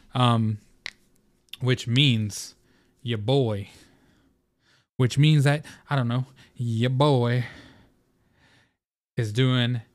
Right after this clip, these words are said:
his award show ceremony on Friday for the podcast. And then after that, you know, it's the revolution. We're changing the podcast up. We're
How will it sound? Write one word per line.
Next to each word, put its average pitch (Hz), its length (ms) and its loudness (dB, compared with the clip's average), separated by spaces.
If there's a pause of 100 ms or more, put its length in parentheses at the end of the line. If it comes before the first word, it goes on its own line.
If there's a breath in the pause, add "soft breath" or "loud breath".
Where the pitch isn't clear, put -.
(460)
his 117 160 -2
award 135 400 4
show 170 260 4
ceremony 165 480 2
on 123 140 2
Friday 202 540 -2 (260)
for 135 120 -2
the 120 100 0
podcast. 180 640 0
And 131 100 0
then 131 260 2 (300 soft breath)
after 123 240 0
that, 151 300 0
you 175 100 2
know, 190 300 4 (260)
it's 117 180 -6
the 123 120 -2
revolution. 120 640 2
We're 113 120 -4
changing 139 420 -4
the 127 80 -4
podcast 139 600 -6
up. 127 200 -4
We're 117 180 -6